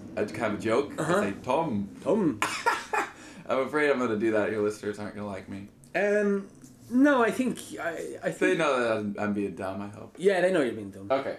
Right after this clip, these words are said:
Speaker 1: I'm a dumb guy.
Speaker 2: Yeah, you're just a dum dum.
Speaker 1: Mm-hmm.
Speaker 2: I was telling, I was telling Nick that dum dum in Ireland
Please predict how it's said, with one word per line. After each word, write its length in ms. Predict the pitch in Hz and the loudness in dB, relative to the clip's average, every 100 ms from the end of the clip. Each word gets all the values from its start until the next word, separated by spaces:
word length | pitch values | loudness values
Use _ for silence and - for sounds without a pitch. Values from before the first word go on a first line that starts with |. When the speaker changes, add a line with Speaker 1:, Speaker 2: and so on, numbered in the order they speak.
| - | -4
Speaker 1:
I'm 100 | 131 | 0
a 60 | |
dumb 200 | 131 127 | 2 2
guy. 260 | 113 107 110 - | 2 0 0 -4
Speaker 2:
Yeah, 140 | 170 - - - _ | -4 -4 -8 -20 _
you're 120 | 160 | -4
just 140 | 151 143 | -2 -2
a 240 | 127 123 | 0 0
dum 180 | 117 147 | 2 0
dum. 220 | 120 110 - - | 0 -6 -14 -6
Speaker 1:
Mm-hmm. 280 | 123 123 185 - - | -4 -2 -4 -4 -4
Speaker 2:
I 60 | - | 0
was 120 | 147 | 2
telling, 400 | 170 156 139 135 - | 2 2 0 -2 -4
I 40 | |
was 100 | 147 | 0
telling 180 | 180 160 | 2 4
Nick 160 | 160 156 | 2 2
that 140 | 151 | 2
dum 200 | 165 170 | 2 4
dum 180 | 165 151 | 4 4
in 60 | |
Ireland 460 | 139 151 147 139 127 | 4 2 2 0 -4